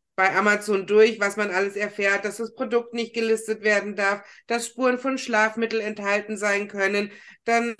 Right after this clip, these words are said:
ähm, dass ein Chinese dein E-R-N-Code schon mal verwendet hat und du dein Produkt nicht nutzen kannst, obwohl du für dein E-R-N-Code bezahlt hast. Also es kommt jeden Tag, wenn du denkst, jetzt ist gut, kommt an, am anderen Ende eine neue Herausforderung.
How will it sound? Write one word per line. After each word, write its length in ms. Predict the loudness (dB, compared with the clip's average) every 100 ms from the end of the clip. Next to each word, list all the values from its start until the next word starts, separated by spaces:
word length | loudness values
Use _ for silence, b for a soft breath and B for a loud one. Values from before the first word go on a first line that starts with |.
| -4 0
ähm, 240 | 2 2
dass 240 | 0 -2
ein 220 | -8 -8 -6
Chinese 460 | -2 -2 -2 -2
dein 200 | 0 0
E-R-N-Code 840 | 2 0 0 -2 -2 0 0 0 -2
schon 140 | -2
mal 140 | -2
verwendet 540 | 0 -2 -2 -2 -2 -2
hat 180 | -2 -2
und 80 |
du 80 | -4
dein 220 | -2 -2
Produkt 340 | -4 -6 -6 -6
nicht 160 | -6
nutzen 300 | -4 -4 -4
kannst, 240 | -4 -4 -4
obwohl 320 | -6 -4 -4
du 120 | -6
für 200 | -6 0
dein 180 | 0 0
E-R-N-Code 580 | 0 0 -2 -4 -4 -4
bezahlt 460 | -8 -4 -2 0
hast. 160 | -2 -8 B B B
Also 160 | -4 -4
es 180 | -6
kommt 340 | 0 0 0 -6
jeden 260 | -4 -2 0
Tag, 180 | 0 0
wenn 80 |
du 80 | 0
denkst, 240 | 2 0 -2
jetzt 160 | -6
ist 140 | -8 -6
gut, 400 | 0 0 -2 -6
kommt 260 | -4 -4
an, 400 | -2 -2 -2 -6
am 180 | -4 -4
anderen 260 | -2 -2 -2
Ende 220 | -2 -2
eine 160 | 0 0
neue 260 | 2 2
Herausforderung. 960 | 2 0 -2 -4 -6 -6 -6 -6 -10